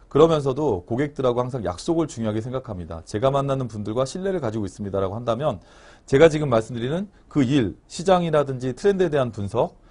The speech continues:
그리고 매출에 대한 그런 그 뭐 예를 들어서 계획을 수립하는 그런 지식, 그리고 고객을 대응했다라는 뭐 내가 학부 시절이나 학교 때 경험, 그리고 납품이나 출하 이런 부분을 할 수 있는 성격,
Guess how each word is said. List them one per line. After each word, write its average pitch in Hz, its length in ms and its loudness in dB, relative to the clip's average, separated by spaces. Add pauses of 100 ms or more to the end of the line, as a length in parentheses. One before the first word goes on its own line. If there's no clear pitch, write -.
(200)
그리고 120 220 2
매출에 123 400 4
대한 139 260 4
그런 117 300 -2 (440)
그 120 140 -6
뭐 98 180 0
예를 104 160 2
들어서 104 120 -6
계획을 143 320 4
수립하는 135 500 -4
그런 113 280 0 (200)
지식, 127 420 -4 (400)
그리고 135 400 2
고객을 170 420 8
대응했다라는 123 840 0
뭐 101 160 -4
내가 107 240 4
학부 180 320 -6
시절이나 120 380 -4
학교 147 220 -10
때 131 140 -2
경험, 117 400 4 (380)
그리고 110 220 -2
납품이나 156 480 2
출하 139 440 2
이런 151 260 2
부분을 127 360 -4
할 143 80 -4
수 135 120 -8
있는 131 160 -4
성격, 175 420 -4